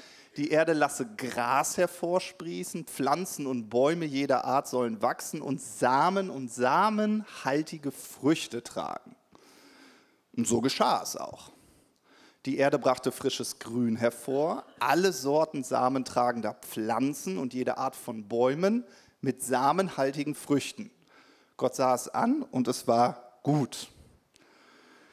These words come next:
Okay, was ist denn das Signalwort, das sich immer wiederholt in diesem Vers? Es gibt ja nur ein Rezept. Samen, okay, wow, sehr intelligent, sehr gut, sehr gute Beobachtungsgabe. Mein Vater hat immer gesagt,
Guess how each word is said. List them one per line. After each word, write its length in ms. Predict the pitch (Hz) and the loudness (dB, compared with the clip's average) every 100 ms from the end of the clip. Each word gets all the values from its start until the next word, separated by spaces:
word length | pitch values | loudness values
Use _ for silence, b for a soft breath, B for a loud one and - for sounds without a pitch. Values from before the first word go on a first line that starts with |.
| b - | b -2
Okay, 140 | 127 | 0
was 160 | 147 180 | 2 0
ist 160 | 165 | -2
denn 120 | 160 156 | 0 0
das 200 | 143 - | 0 -2
Signalwort, 1600 | 127 120 120 120 123 131 120 107 107 110 107 - - - - - - | -6 0 4 6 6 4 0 -4 -2 0 0 -6 -10 -10 -10 -10 -4
das 180 | 123 123 | -4 -4
sich 240 | 135 - | -6 -4
immer 300 | 139 139 117 | 0 2 2
wiederholt 640 | 113 113 113 - 117 113 - | 2 0 0 2 2 2 -2
in 120 | 107 | -6
diesem 300 | 107 104 98 | -8 -8 -10
Vers? 640 | - - - - - - - - | -8 -8 -8 -10 -16 -16 -18 -20
Es 80 | - | -10
gibt 180 | 143 151 | -4 -2
ja 60 | |
nur 140 | 131 117 | 0 -2
ein 20 | |
Rezept. 640 | 117 - - 107 - - _ B B | -4 -6 -4 -6 -8 -18 _ B B
Samen, 720 | 120 131 131 147 143 113 98 - | 0 4 6 6 4 0 -4 -6
okay, 400 | 120 117 - - - | -2 -2 -4 -8 -8
wow, 320 | - 113 - - _ | -6 -6 -8 -16 _
sehr 300 | - 131 143 | -2 -2 0
intelligent, 520 | 143 147 104 110 - | -4 -6 -6 -10 -12
sehr 400 | 117 107 131 151 | -10 2 4 4
gut, 340 | 165 180 190 - | 2 2 2 -2
sehr 240 | 127 135 | -6 -2
gute 180 | 147 131 | -2 0
Beobachtungsgabe. 1120 | 120 135 165 185 - 170 - 170 165 185 277 B B B B B | 2 2 2 0 -4 -8 -2 2 2 2 -2 B B B B B
Mein 160 | 139 135 | -2 2
Vater 320 | 185 202 202 | 2 4 4
hat 160 | 170 | 2
immer 240 | - 170 156 | 2 0 2
gesagt, 480 | 156 160 170 - | 2 2 2 -2